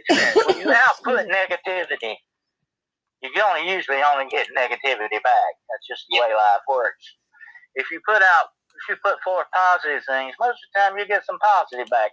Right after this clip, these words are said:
Speaker 1: out of that. But when you do negative stuff, you're gonna expect there's gonna be a negative downside to it. And, um, the demonic that I have,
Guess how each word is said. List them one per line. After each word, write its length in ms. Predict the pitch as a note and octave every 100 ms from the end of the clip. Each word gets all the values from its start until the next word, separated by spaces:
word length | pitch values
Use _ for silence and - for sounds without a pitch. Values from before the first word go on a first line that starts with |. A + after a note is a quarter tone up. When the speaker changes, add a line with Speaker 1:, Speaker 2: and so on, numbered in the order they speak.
| A#2
Speaker 1:
out 160 | G#2
of 40 | G#2
that. 260 | A2+ F2 - _ _ - - - - B2+
But 160 | C3
when 120 | D3+ D#3+
you 180 | E3
do 460 | E3 G3+ F#3 F3 E3
negative 420 | D#3+ F3 D3+ B2+
stuff, 460 | A2 - C#3+ A#2 A#2 -
you're 120 | C3+
gonna 200 | D3 C3+
expect 440 | A#2+ - F#3 F3 -
there's 160 | C3 B2
gonna 160 | D#3 C3+
be 140 | C3+
a 60 | B2
negative 400 | B2+ B2+ A#2+ A2+
downside 560 | D3+ C#3+ C#3 B2 G2 A2 C#3
to 60 | C#3+ -
it. 80 | - - - - - _ -
And, 300 | C#3 C#3+ C#3+
um, 500 | D3 C#3+ C#3+ B2 C3+
the 120 | C#3+ C#3
demonic 580 | C3+ D3 G3+ A3+ C#3 C3
that 120 | C#3
I 320 | C3+ C3+ B2+
have, 80 | C3